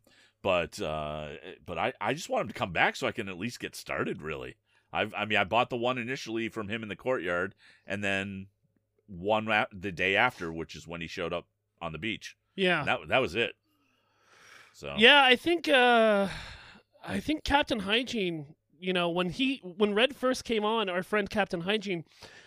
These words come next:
Speaker 2: threw him into jail because he is well aware of the hijinks that Red has.
Speaker 1: <laughs>
Speaker 2: And after that, he's never been back. <laughs> So he's like,
Speaker 1: <laughs>
Speaker 2: "Uh, I guess I shouldn't have falsely imprisoned him without any real evidence.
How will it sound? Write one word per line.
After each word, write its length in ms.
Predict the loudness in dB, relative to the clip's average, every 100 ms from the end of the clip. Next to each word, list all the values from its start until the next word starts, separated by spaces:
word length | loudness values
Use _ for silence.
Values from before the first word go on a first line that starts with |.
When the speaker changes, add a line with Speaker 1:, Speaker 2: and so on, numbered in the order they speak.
| -14
Speaker 2:
threw 380 | -10 -2 0 2
him 200 | 2 2
into 220 | 0 -2
jail 480 | -2 0 2 0 -6
because 360 | -6 2 4 4
he 140 | 2
is 120 | 2 2
well 220 | 2 4
aware 400 | 4 4 4 2
of 180 | -4 -8
the 120 | -2
hijinks 540 | 2 2 2 -2 -2
that 160 | -4 -2
Red 200 | 0 0
has. 520 | 2 2 0 -8 -16 -20
Speaker 1:
<laughs> 40 | _ _ -8 -6 -6 -10 -14 2
Speaker 2:
And 340 | 4 6 4 0
after 400 | 2 2 2 0
that, 380 | 4 4 2 0 _ -10
he's 280 | -4 -2
never 340 | -2 -4 -4 -2
been 180 | -2 0
back. 520 | 2 0 -2 -10 -20
<laughs> 60 | -8 -8 0
So 240 | 4 6
he's 160 | 6 4
like, 200 | 4 4
Speaker 1:
<laughs> 220 | 2 2
Speaker 2:
"Uh, 80 | 0 2 2
I 360 | 4 6 6 4
guess 320 | 4 4 4
I 180 | 2 2
shouldn't 360 | 0 -4 -4 0
have 260 | 2 2
falsely 440 | 2 2 2 0 -2
imprisoned 500 | -2 -2 -2 -4 -2
him 240 | 0 2
without 300 | 2 4 4
any 120 | 2 0
real 280 | 0 0
evidence. 600 | 2 2 2 -2 -4 -10